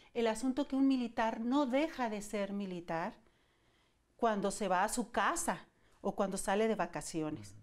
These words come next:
Speaker 1: Tan es así que el misma ley militar, la ley del ejército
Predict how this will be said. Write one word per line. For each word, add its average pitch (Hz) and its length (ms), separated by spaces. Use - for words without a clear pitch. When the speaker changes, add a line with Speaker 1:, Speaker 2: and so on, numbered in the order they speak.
Speaker 1:
Tan 226 200
es 330 220
así 311 400
que 262 140
el 233 100
misma 311 680
ley 254 300
militar, 240 580
la 196 180
ley 220 200
del 302 140
ejército 233 680